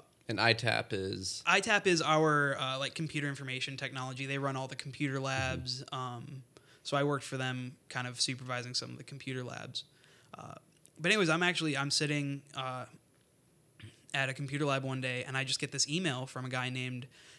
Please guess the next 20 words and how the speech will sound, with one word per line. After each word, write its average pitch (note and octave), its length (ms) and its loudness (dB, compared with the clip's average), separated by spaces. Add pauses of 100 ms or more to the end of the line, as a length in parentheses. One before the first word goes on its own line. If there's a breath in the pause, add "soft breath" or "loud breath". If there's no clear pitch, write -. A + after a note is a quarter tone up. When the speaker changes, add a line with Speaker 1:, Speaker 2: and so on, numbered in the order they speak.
Speaker 2:
Nick B2+ 180 0
Aliberti, B2+ 800 0
uh, B2 360 -2 (120)
at, C3 340 0 (240)
uh, B2 240 -8 (100)
at C#3+ 180 0
Slate, D#3+ 500 4 (160)
<laughs> - 180 0
and C#3+ 300 4 (380 loud breath)
it's D#3+ 120 0
basically E3 460 4
saying, D3 360 4 (300 soft breath)
"Hey, B3 260 6
I D#3 120 4
got E3+ 240 6
your D#3+ 120 4
Facebook, F3 420 2 (100)
uh, D3 300 4
message. E3 520 2
Uh, B2+ 300 0